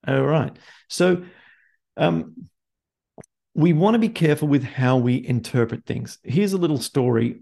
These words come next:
that I like, and I have shared on, uh, uh, around this, this topic. So you may have heard it. There was a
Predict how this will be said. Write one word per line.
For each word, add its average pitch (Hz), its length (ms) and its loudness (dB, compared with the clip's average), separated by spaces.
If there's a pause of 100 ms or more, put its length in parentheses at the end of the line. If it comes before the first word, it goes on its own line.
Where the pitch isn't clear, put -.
that 120 120 2
I 113 280 0
like, 113 500 -2 (300)
and 113 240 0
I 113 240 -2
have - 160 -6
shared 117 320 0
on, 110 300 -2
uh, - 280 -8
uh, - 180 -6
around 110 300 0
this, 104 200 -8 (100)
this - 160 -10
topic. - 320 -12
So 139 320 2 (520)
you 160 140 0
may 180 160 2
have 160 120 0
heard 131 200 2
it. - 120 -6 (120)
There 143 160 4
was 131 320 2
a 117 400 0